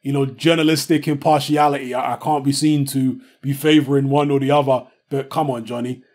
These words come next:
if you're gonna press everybody <laughs> for a yes or no, at least let us know your view, who you think is gonna win the fight. Anyway,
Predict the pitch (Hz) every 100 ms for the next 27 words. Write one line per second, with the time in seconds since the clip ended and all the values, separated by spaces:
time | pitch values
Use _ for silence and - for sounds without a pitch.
0 | _ 135 156 190 156 185 160 180 160 147
1 | 170 156 147 143 - _ _ _ 151 143
2 | 151 160 139 147 147 160 139 135 - _
3 | 143 156 180 156 - - _ 131 156 165
4 | 160 - 156 147 139 139 _ _ _ 131
5 | 160 208 165 143 123 107 _ _ _ _
6 | - 131 196 208 165 143 135 127 120 113
7 | 98 123 101 - _ _ _ - 202 180
8 | 131